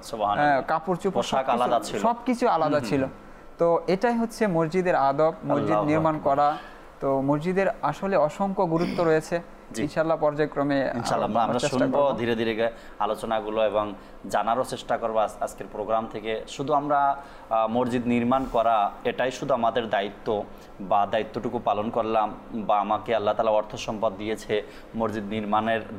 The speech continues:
Speaker 1: দায়িত্ব আমি নিয়ে নিলাম, আহ, মসজিদ নির্মাণ করে দিলাম, এটার মধ্যে সীমাবদ্ধ নয়।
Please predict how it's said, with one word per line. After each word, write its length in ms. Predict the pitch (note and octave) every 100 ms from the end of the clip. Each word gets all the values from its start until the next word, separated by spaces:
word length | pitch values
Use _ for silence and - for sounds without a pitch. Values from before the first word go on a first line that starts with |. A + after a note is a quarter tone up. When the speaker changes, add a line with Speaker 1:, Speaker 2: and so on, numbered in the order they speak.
| F#2 F#2+ G#2
Speaker 1:
দায়িত্ব 320 | A2 A2 -
আমি 140 | A2+ A2
নিয়ে 200 | A2+ A#2
নিলাম, 360 | A2 G#2+ G2+ - - -
আহ, 140 | G#2+ G#2
মসজিদ 380 | G#2 A2 A#2 A2
নির্মাণ 360 | A2 G#2+ B2+
করে 240 | B2 B2 A#2
দিলাম, 300 | G#2+ G#2+ G2 - - -
এটার 260 | B2 C3+
মধ্যে 340 | C#3 C3+ C3+ D3+
সীমাবদ্ধ 500 | - C#3+ C3 B2 A2+
নয়। 280 | G2+ F#2